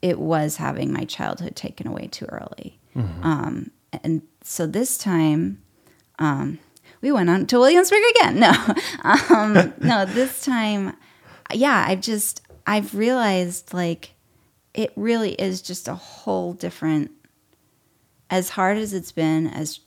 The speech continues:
Speaker 1: like, sad and difficult and sometimes, and, like, really overwhelming, it's just a totally different experience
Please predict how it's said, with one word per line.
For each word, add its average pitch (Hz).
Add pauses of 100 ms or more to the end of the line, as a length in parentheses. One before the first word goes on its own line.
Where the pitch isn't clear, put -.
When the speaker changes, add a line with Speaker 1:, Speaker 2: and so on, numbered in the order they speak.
Speaker 1:
like, 156
sad 165
and 151
difficult 160
and 160
sometimes, 156 (180)
and, 160
like, 147
really 165
overwhelming, 156 (1400)
it's -
just 175
a 156
totally 175
different 156
experience -